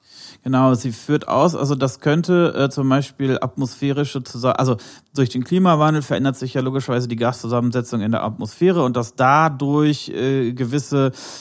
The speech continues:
ja, Mechanismen irgendwie in Gang gesetzt werden, die dann eben grundsätzlich dazu führen. Ich glaub, ähm,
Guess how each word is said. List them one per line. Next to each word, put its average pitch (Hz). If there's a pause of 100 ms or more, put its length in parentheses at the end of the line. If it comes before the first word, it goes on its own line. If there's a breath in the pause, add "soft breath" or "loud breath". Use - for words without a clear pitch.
ja, 131
Mechanismen 147
irgendwie 127
in 120
Gang 165
gesetzt 147
werden, 135
die 135
dann 135
eben 127
grundsätzlich 127
dazu 120
führen. 117
Ich 104
glaub, 127
ähm, 131